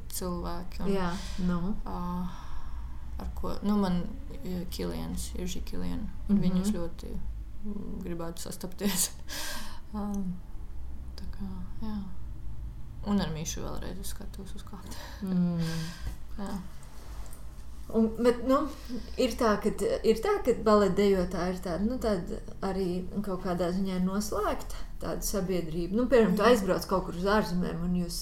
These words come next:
Speaker 2: satiekaties ar citiem, tad jums
Speaker 1: Jā,
Speaker 2: ir uzreiz
Speaker 1: baleta
Speaker 2: tāds
Speaker 1: pasaule ir ārprātīgi maza. Kad tu
Speaker 2: Mhm.
Speaker 1: brauc, tad saproti,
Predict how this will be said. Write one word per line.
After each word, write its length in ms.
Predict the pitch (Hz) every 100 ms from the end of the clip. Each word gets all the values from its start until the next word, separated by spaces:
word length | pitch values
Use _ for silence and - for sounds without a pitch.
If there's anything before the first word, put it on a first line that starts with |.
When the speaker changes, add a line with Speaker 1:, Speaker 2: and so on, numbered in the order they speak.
| -
Speaker 2:
satiekaties 720 | - 202 185 - - - - -
ar 60 | -
citiem, 420 | 208 - 214 180
tad 120 | 220
jums 240 | 226 240 247
Speaker 1:
Jā, 40 |
Speaker 2:
ir 120 | 233
uzreiz 340 | 196 190 185 202
Speaker 1:
baleta 280 | 220 220
Speaker 2:
tāds 100 | 208 220
Speaker 1:
pasaule 460 | 220 - 208 190
ir 60 | 185
ārprātīgi 840 | - 226 202 180 190 - 175 180
maza. 400 | 180 180 175 -
Kad 200 | - 214
tu 80 | 196
Speaker 2:
Mhm. 100 | 208
Speaker 1:
brauc, 400 | 220 226 202 -
tad 120 | - 180
saproti, 480 | 226 220 180 185